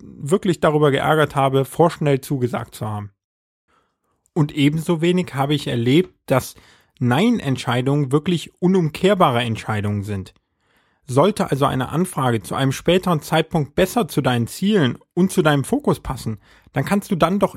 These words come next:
immer noch erneut auf deine entsprechende Ansprechperson gehen und sie nach dem aktuellen Status fragen. Vielleicht wurde der damalige Bedarf gar nicht gedeckt oder bislang nur sehr unzufriedenstellend, wegen mangelnder Qualität oder aus anderen Gründen.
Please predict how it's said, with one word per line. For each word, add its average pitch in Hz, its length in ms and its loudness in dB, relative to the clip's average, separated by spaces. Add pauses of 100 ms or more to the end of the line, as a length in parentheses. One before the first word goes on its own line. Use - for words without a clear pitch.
immer 233 260 2
noch 202 240 2
erneut 170 420 0
auf - 220 -4
deine 165 280 0
entsprechende 160 580 -4
Ansprechperson 165 1040 -2
gehen 165 320 0 (420)
und 147 160 2
sie 170 100 0
nach 156 160 4
dem 147 140 -2
aktuellen 160 380 0
Status 160 480 -2
fragen. 156 380 0 (300)
Vielleicht 185 440 0
wurde 196 200 2
der 160 140 0
damalige 156 440 0
Bedarf 147 380 0
gar 156 220 0
nicht 180 240 -2
gedeckt 180 420 -4 (240)
oder 175 600 2
bislang 165 580 0
nur 151 160 2
sehr 156 220 0
unzufriedenstellend, 131 1000 -4 (400)
wegen 143 400 0 (100)
mangelnder 139 400 2
Qualität 147 600 0
oder 135 180 0
aus 131 160 -4
anderen 170 360 -2
Gründen. 113 360 -8